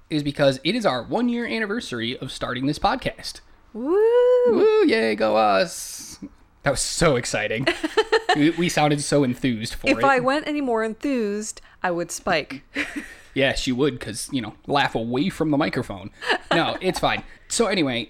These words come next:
Speaker 1: it's our one-year anniversary, and one year ago, we were going to see, or we had just seen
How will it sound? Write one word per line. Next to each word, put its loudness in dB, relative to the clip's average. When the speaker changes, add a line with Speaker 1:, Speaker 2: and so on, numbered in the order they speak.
Speaker 1:
it's -6
our 2
one-year 2
anniversary, -2
and 0
one 4
year 2
ago, 0
we 4
were -4
going 0
to -8
see, -6
or 0
we 2
had -6
just -4
seen -4